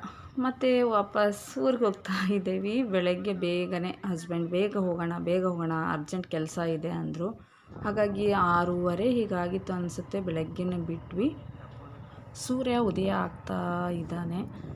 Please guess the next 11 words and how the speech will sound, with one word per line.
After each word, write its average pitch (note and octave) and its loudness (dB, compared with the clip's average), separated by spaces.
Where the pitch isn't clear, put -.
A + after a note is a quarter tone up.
ಆ, F3+ 0
ಚೆನ್ನಾಗಿದೆ F#3 -2
ವ್ಯೂ. E3+ -4
ಆ, F3+ 0
ಬೆಳಗ್ಗೆನೇ F3 -2
ಹೋಗ್ತಾ F3 -2
ಇದ್ದೀವಿ E3+ -4
ಫ್ರೆಂಡ್ಸ್. A3+ -2
ಆ, G3 2
ನೋಡಿದ್ರಲ್ವಾ G#3+ 2
ನನ್ನ F3 -2